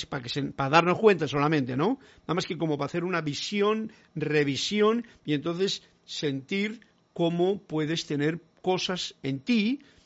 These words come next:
que ni las comprendes, ¿no? De la represión, de la crueldad. Alguien ha sido cruel contigo y has tenido tú y tú, ah, digamos que has mamado esa leche agria, ¿no?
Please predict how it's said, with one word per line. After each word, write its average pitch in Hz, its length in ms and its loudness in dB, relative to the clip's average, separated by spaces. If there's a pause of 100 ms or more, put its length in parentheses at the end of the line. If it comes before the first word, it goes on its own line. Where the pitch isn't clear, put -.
(100)
que 156 320 0
ni 151 260 0
las 143 420 -4
comprendes, 147 680 -2
¿no? 220 220 -2 (880)
De 170 400 6
la 160 260 4
represión, 147 800 2
de 156 100 -2
la 147 120 0
crueldad. 135 840 0 (380)
Alguien 139 280 -4
ha 151 40 -4
sido 165 180 0
cruel 170 220 0
contigo 170 480 0
y 160 80 6
has 147 120 0
tenido 180 360 2
tú 220 160 0
y 226 60 -2
tú, 151 260 -2
ah, - 480 -8
digamos 165 320 -6
que - 80 -8
has 147 100 -6
mamado 175 400 0
esa 143 320 -2 (340)
leche 175 420 2
agria, 139 360 2
¿no? 233 220 0